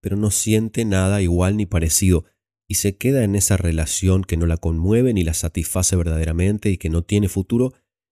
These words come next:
esperando a que llegue algo mejor, algo verdadero, algo esperado, recibiendo mientras tanto cariño, sexo, compañía y, por supuesto, poniendo límites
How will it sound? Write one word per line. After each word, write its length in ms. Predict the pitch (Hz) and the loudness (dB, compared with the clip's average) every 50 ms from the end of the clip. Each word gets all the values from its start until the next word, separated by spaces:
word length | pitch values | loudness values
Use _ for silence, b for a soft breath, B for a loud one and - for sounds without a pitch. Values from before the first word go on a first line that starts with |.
| _ _ - | _ _ -6
esperando 680 | 104 - - 127 127 131 135 135 143 147 - - _ _ | -4 -2 0 0 0 0 2 2 0 0 -2 -6 _ _
a 80 | - 107 | -8 -4
que 120 | - 110 | -2 0
llegue 220 | 98 101 110 110 107 | 0 0 0 0 0
algo 160 | 101 98 98 | 0 0 0
mejor, 580 | 98 95 92 - 131 127 120 120 123 120 - _ _ _ _ | 0 -2 -2 0 0 2 2 2 0 -4 -10 _ _ _ _
algo 220 | 92 90 87 87 | -6 -4 -2 -2
verdadero, 720 | 82 80 80 80 87 98 110 113 104 104 101 104 - - _ | -2 -2 -2 -2 -2 0 0 0 0 0 -2 -4 -6 -10 _
algo 180 | 92 82 80 78 | -8 -6 -6 -6
esperado, 640 | - - - 78 80 87 87 85 82 82 82 - _ _ _ _ _ _ _ _ _ _ | -8 -8 -6 -4 -4 -2 -2 -2 -2 -4 -4 -8 _ _ _ _ _ _ _ _ _ _
recibiendo 760 | 117 110 117 110 - - 131 139 151 151 135 117 107 104 98 | -4 -2 -2 -2 0 2 2 4 4 4 4 4 2 2 2
mientras 480 | 101 98 98 101 - 95 92 87 - | 2 0 -2 -2 -2 -4 -4 -4 -4
tanto 440 | _ - 104 101 92 90 85 90 87 | _ -2 0 0 0 -2 -2 -4 -2
cariño, 600 | - - 95 110 117 113 107 98 95 95 98 98 - | -2 -2 0 0 0 -2 -2 -2 -2 -2 -4 -6 -8
sexo, 540 | - - 107 104 101 - - - 92 90 | -6 -4 -4 -4 -2 -6 -6 -6 -6 -6
compañía 760 | - - 80 78 - - 80 82 95 95 95 92 90 95 - _ _ _ _ _ _ _ _ _ b b b b _ _ _ | -4 -6 -8 -6 -6 -6 -4 -2 -2 0 0 0 -2 -4 -6 _ _ _ _ _ _ _ _ _ b b b b _ _ _
y, 200 | 127 131 147 147 | 0 0 0 0
por 160 | - - - | -2 -4 -2
supuesto, 540 | - 95 85 - 104 98 - - 98 101 - _ _ _ _ _ | -2 -2 0 0 0 0 0 -2 -6 -8 -8 _ _ _ _ _
poniendo 440 | - 92 87 92 95 101 101 92 90 | -4 -2 0 2 2 2 2 2 2
límites 720 | 87 92 95 92 87 85 82 - 87 95 104 - - - | 2 2 0 0 0 -2 -2 -4 -6 -6 -4 -6 -12 -14